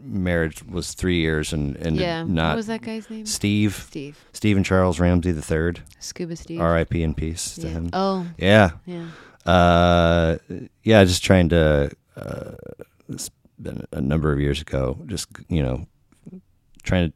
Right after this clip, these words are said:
Speaker 1: track him down and his daughter, who was kind of in our lives for
Speaker 2: Yeah.
Speaker 1: a quick second.
Speaker 2: Yeah.
Speaker 1: And then I came across his obituary. I was like, "Oh my God, he's,
Speaker 2: Oh.
Speaker 1: he's dead. He's been dead."
Speaker 2: Did your mom know that?
Speaker 1: Uh,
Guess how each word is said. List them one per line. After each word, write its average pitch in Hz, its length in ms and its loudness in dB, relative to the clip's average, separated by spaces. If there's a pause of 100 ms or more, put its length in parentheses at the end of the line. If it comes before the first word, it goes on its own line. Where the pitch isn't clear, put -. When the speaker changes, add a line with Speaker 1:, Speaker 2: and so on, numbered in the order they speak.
Speaker 1:
track 92 300 2
him 101 240 4
down 92 280 6
and 90 140 0
his 92 140 -2
daughter, 78 460 0
who 78 300 -6 (140)
was 85 220 -4
kind 87 180 0
of 73 120 -2
in 85 100 2
our 80 100 2
lives 73 380 -2
for 220 80 -2
Speaker 2:
Yeah. 254 180 4
Speaker 1:
a - 60 -2
quick - 240 4
second. - 400 2
Speaker 2:
Yeah. 160 280 -2 (300)
Speaker 1:
And 101 140 2
then 95 80 4
I 87 80 2
came 92 320 0
across 80 280 0
his - 100 -4
obituary. 76 400 -2
I - 20 0
was 73 60 -2
like, 73 140 -6
"Oh 110 80 0
my 98 120 -4
God, 80 180 -2
he's, 104 240 -2 (480)
Speaker 2:
Oh. 175 280 -12
Speaker 1:
he's 123 200 4
dead. 104 220 6
He's 107 180 0
been 95 380 -4
dead." - 380 -6
Speaker 2:
Did 180 140 -12
your 196 80 -4
mom 180 240 -8
know 226 140 -8
that? 240 220 -10 (1200)
Speaker 1:
Uh, - 100 -8